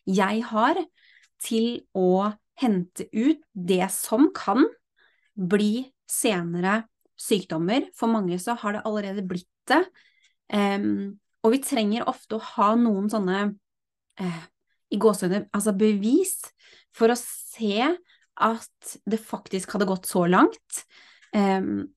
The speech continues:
for å kunne, ehm, ha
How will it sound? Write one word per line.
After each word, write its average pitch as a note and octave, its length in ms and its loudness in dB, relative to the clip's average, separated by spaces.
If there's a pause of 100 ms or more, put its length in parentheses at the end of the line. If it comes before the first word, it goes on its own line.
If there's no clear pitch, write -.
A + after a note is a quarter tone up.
for - 340 0 (260)
å G#3 420 2 (300)
kunne, G#3 580 0 (760)
ehm, F#3+ 380 -8 (280)
ha G#3+ 140 2